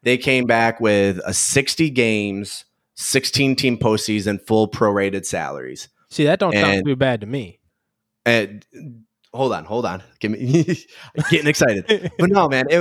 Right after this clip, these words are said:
Speaker 1: it is though. It, it, we were sitting here last week saying just pay the players what you told them that you were gonna pay them. That's the biggest thing slowing this down is the prorated salaries. We, they, the players wanted full. They got full. The M L B offered it on the seventeenth. Well,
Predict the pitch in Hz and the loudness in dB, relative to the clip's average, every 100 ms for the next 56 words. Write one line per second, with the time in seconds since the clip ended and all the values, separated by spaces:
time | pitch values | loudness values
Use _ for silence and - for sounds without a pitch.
0 | 175 165 147 117 101 90 131 113 - - | 2 2 2 2 -4 0 -2 -2 -14 -20
1 | _ - - - 151 147 143 156 143 143 | _ -14 -12 -2 0 0 -2 -6 -4 -2
2 | 135 131 139 127 - 120 117 113 104 - | 2 2 2 0 2 2 2 0 -2 -6
3 | - 139 135 131 123 120 113 107 110 117 | -2 0 0 0 -2 0 -2 -4 -6 -6
4 | 110 110 104 104 98 90 85 131 127 123 | -6 -6 -8 -6 -4 -4 0 2 4 4
5 | 120 113 95 92 - 90 92 - 90 87 | 2 0 -2 -4 -8 -8 -8 -8 -12 -12
6 | 95 92 80 76 - 127 131 120 107 90 | -12 -10 -12 -16 -6 0 2 0 -2 -6
7 | 80 _ _ _ - 104 120 104 98 87 | -10 _ _ _ -6 2 2 4 0 -2
8 | - 120 117 113 104 101 98 _ - _ | 0 2 4 2 0 -4 -6 _ -20 _
9 | _ 110 104 - - 131 123 123 123 120 | _ -2 -2 -2 0 0 2 -2 -2 0
10 | 147 90 - _ - _ - 123 123 120 | 0 -2 -12 _ -20 _ 0 0 4 0
11 | 107 - 90 90 98 110 104 104 90 120 | 0 -10 -10 -8 -6 -6 -6 -4 0 0
12 | 123 127 127 98 98 - 101 98 131 131 | 2 0 0 -2 -8 -6 -6 -6 -4 -4
13 | 131 - _ _ _ _ _ _ - 123 | -6 -12 _ _ _ _ _ _ 2 4
14 | 131 127 120 117 110 | 6 6 4 0 -4